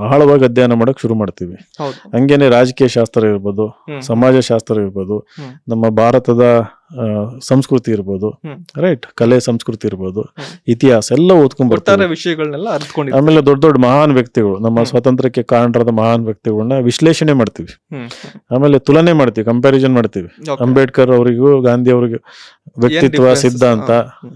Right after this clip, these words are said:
Speaker 1: ಅದನ್ನ ಹಂಗೆಲ್ಲ ಮಾಡ್ಕೊಂಡ್ ಬಂದಿರ್ತೀವಿ ನಾವೆಲ್ಲ.
Speaker 2: ಓಕೆ.
Speaker 1: ಅವಾಗ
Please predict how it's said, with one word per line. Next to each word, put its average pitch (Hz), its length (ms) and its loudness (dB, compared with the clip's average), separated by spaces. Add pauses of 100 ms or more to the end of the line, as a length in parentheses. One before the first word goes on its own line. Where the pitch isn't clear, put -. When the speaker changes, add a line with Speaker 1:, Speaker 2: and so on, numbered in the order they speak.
Speaker 1:
ಅದನ್ನ 123 280 -2
ಹಂಗೆಲ್ಲ 127 560 0
ಮಾಡ್ಕೊಂಡ್ 123 380 -2
ಬಂದಿರ್ತೀವಿ 117 380 -4
ನಾವೆಲ್ಲ. 98 220 -6
Speaker 2:
ಓಕೆ. - 760 -18 (240)
Speaker 1:
ಅವಾಗ 165 200 4